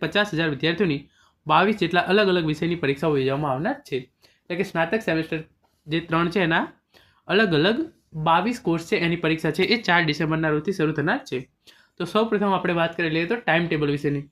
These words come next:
તો જે આ ટાઇમ ટેબલ છે, આના માટેના જે ચાર ડિસેમ્બરથી જે પરીક્ષાઓ શરૂ થવા જઈ રહી છે એના જે ટાઇમ ટેબલ છે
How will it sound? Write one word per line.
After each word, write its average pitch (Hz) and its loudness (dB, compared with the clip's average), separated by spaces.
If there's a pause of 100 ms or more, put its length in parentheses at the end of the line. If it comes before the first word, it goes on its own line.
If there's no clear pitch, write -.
(100)
તો 160 -4
જે 175 0
આ 185 2
ટાઇમ 190 2
ટેબલ 170 0
છે, 233 -2 (960)
આના 180 0
માટેના 170 0
જે 175 -2
ચાર 175 4
ડિસેમ્બરથી 175 -2
જે 170 -2
પરીક્ષાઓ 165 -2
શરૂ 156 -2
થવા 156 0
જઈ 160 0
રહી 170 -4
છે 190 -4
એના 170 0
જે 175 -4
ટાઇમ 185 2
ટેબલ 156 0
છે 240 -4